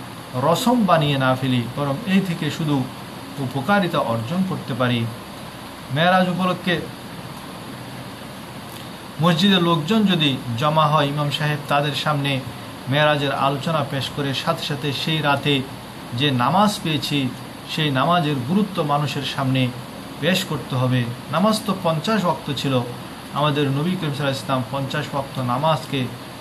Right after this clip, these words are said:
পাঁচ ওয়াক্তে কমিয়ে এনেছেন। বুখারী শরীফের রেওয়ায়েতে সরকারে দু আলম সাল্লাল্লাহু আলাইহি ওয়াসাল্লাম এরশাদ করেছেন, আল্লাহ তাআলা এরশাদ করেন, "হে হাবিব, আপনার উপর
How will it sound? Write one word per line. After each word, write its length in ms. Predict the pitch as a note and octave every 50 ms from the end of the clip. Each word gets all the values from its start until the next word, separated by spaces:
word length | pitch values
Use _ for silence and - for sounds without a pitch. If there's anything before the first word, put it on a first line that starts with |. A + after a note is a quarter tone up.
| - - - -
পাঁচ 220 | - C3+ C3 B2+ - -
ওয়াক্তে 400 | G3 G3 G3 - - E3 D3 C3 - -
কমিয়ে 320 | C#3+ C3 C3 C3+ D#3+ D#3
এনেছেন। 380 | D3 C3 C3+ B2+ - C3 B2+ A#2+ A2+ A#2 - - - B2+
বুখারী 320 | D3+ - F#3+ F#3 F#3 F3
শরীফের 360 | E3 E3+ E3+ D#3+ E3+ D#3+ C#3+
রেওয়ায়েতে 520 | D3+ D3+ D#3 D#3 D3+ C#3+ C#3+ D3+ D3+ C3+ B2 - - - - - - - - - -
সরকারে 400 | E3 D#3 C#3 - D#3+ D#3 D#3 D#3
দু 120 | C#3+ D3
আলম 160 | D3 D3 C#3+ C3
সাল্লাল্লাহু 120 | - D#3
আলাইহি 0 |
ওয়াসাল্লাম 260 | C#3+ C3+ - C#3+ C3+
এরশাদ 300 | C3 B2+ - - G3+ G3 G3 -
করেছেন, 380 | E3+ D3+ C#3 - - C#3+ C3+ B2 B2+ - - - - - - - - - -
আল্লাহ 240 | C3 C#3 E3+ G3+
তাআলা 240 | G3+ G3 G3 F3+ E3+
এরশাদ 260 | D#3+ - - - E3+ - -
করেন, 220 | F3 D#3+ D#3 D3
"হে 200 | C#3 C#3 F3+ G3
হাবিব, 360 | F3 E3 E3+ D#3+ E3 E3 D#3 - - - - - - - - - - - -
আপনার 340 | C#3 - - G3 G#3+ A3+ G#3
উপর 360 | F#3 E3 - E3 D#3+ D3 C3+